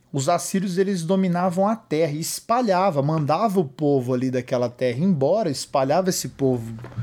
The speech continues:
pra esse povo não se juntar e se rebelar contra eles. Então, Jonas, ele é um cara do norte.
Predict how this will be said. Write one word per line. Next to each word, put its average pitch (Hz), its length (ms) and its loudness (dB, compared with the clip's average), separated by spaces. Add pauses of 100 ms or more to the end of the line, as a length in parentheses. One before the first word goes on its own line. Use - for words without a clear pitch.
(160)
pra 226 80 2
esse - 100 -2
povo 226 220 -2
não 240 100 2
se 247 180 -2
juntar 214 440 0
e - 20 -4
se 208 140 -4
rebelar 196 520 2
contra 120 380 -4
eles. 98 400 -6 (1080)
Então, 254 360 4 (720)
Jonas, 147 1000 -2
ele 233 360 2
é 156 80 2
um 139 140 0
cara 175 300 0
do 185 180 0
norte. 190 840 0